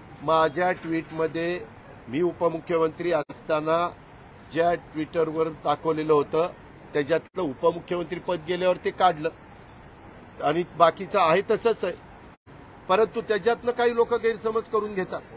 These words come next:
तुम्हीच म्हणायचं, ह्याच्यातनं ट्विट, अ, मधनं झेंडा काढला, अमकं काढलं, तमकं काढलं. आता तिथं काही झेंडा सारखाच इथं लावून ठेवू, फि-, फिरवू, मला तर काही कळत नाही. तुम्ही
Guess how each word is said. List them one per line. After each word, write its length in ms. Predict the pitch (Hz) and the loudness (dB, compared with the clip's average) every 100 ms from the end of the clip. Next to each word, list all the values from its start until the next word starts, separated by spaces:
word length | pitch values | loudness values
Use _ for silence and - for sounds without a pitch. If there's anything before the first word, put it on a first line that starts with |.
| 226 - - - - - - - - | -18 -20 -20 -20 -20 -20 -20 -10 -4
तुम्हीच 320 | 214 269 185 | 0 0 2
म्हणायचं, 540 | 226 220 220 - 160 - - | 4 6 6 2 -4 -6 -8
ह्याच्यातनं 600 | 180 180 214 - 214 190 151 - | 2 6 6 6 4 4 0 -4
ट्विट, 300 | 208 214 175 | -4 -4 -4
अ, 200 | 165 175 180 - | 0 0 -2 -6
मधनं 360 | 185 175 180 151 - - - - - | -4 0 0 -2 -10 -20 -20 -20 -2
झेंडा 280 | 196 190 190 | 0 4 2
काढला, 400 | - 180 165 190 | 2 -2 0 2
अमकं 280 | 175 170 180 | 2 0 -6
काढलं, 340 | 180 175 165 180 | -2 -2 -2 -2
तमकं 260 | 180 170 175 | -4 -2 -4
काढलं. 340 | 175 160 151 160 - - - - - - - - - | -2 -4 -4 -12 -14 -20 -20 -20 -20 -20 -20 -6 2
आता 220 | 170 214 | 6 4
तिथं 300 | 208 196 220 | 4 0 4
काही 180 | 220 220 | 6 6
झेंडा 380 | 160 170 196 202 | 4 2 4 4
सारखाच 680 | 202 _ 202 190 214 214 208 | 2 _ 0 0 2 0 0
इथं 180 | 214 | 0
लावून 260 | 208 214 208 | 4 4 4
ठेवू, 220 | 208 220 165 - | 0 -4 -4 -6
फि-, 140 | 160 | -6
फिरवू, 320 | 147 233 220 - - - - - - - - | 0 4 4 2 -10 -20 -18 -18 -18 -6 0
मला 160 | 185 | 2
तर 120 | 208 214 | 2 0
काही 160 | 226 | 0
कळत 380 | 220 226 - 233 226 | 2 0 2 0 0
नाही. 140 | 202 - 151 - - - | -4 -4 -16 -18 -20 -12
तुम्ही 180 | 180 233 | -8 -8